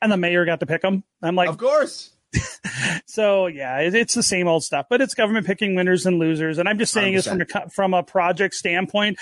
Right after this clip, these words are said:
Speaker 1: I'm trying to be proactive and say, "Hey, I'm willing to submit myself to your mercy.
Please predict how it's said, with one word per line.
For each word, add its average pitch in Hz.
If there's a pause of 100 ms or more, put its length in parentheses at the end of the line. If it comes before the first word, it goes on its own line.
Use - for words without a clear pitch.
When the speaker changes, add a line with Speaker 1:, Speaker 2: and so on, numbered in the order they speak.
(240)
Speaker 1:
I'm 190
trying 202
to 190
be 190
proactive 202
and 190
say, 180
"Hey, 185
I'm 214
willing 220
to 196
submit 196
myself 247
to 214
your 214
mercy. 202